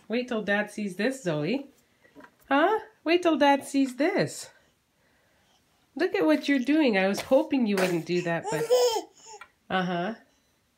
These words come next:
Mm-hmm. Wow. Look at what you're doing. Y'all, I can't believe I caught her doing this.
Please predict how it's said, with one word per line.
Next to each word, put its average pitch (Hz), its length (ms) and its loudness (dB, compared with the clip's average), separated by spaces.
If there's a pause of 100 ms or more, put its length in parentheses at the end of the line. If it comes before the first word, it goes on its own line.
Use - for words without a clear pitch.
(1120)
Mm-hmm. 240 580 0 (600)
Wow. 202 640 0 (840)
Look 302 220 -2
at 269 140 0
what 254 320 -4
you're 254 120 -2
doing. 247 520 0 (1120)
Y'all, 196 240 0
I 165 100 -2
can't 208 240 -2
believe 180 260 0
I 170 80 -2
caught 170 260 -4
her 165 80 -2
doing 160 260 -4
this. 147 260 -6